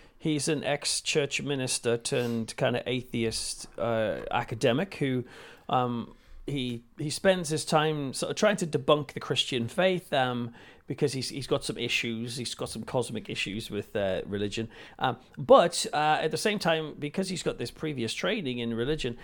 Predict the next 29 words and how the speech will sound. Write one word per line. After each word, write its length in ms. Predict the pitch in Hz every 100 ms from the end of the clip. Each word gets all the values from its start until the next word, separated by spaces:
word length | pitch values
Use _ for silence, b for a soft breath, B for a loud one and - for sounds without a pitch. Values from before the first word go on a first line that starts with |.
| B B
he 240 | 151 131
is, 300 | 143 131 -
he 140 | 151
is 140 | 151 -
employed 640 | 160 147 - 180 196 151
by 280 | 135 143 139
the, 440 | 131 135 131 131 -
um, 360 | 135 131 120 76
or, 220 | - 127
or 240 | - 135 117
sort 180 | - 139
of 80 | 123 - -
deployed 520 | 175 - 143 131 131
by 160 | 139
the, 220 | 127 127 113 B B B -
uh, 120 | 135 117
police 720 | - 220 226 175 165 - -
if 400 | 170 170 - -
they 260 | 165 160 151
ever 300 | 160 160 156
come 240 | 147 160
across 360 | 156 - 147 -
a 20 |
crime 480 | - - 190 185 180
that 140 | 143
has 180 | 127 123
some 180 | - 135
sort 280 | - 131
of 120 | 120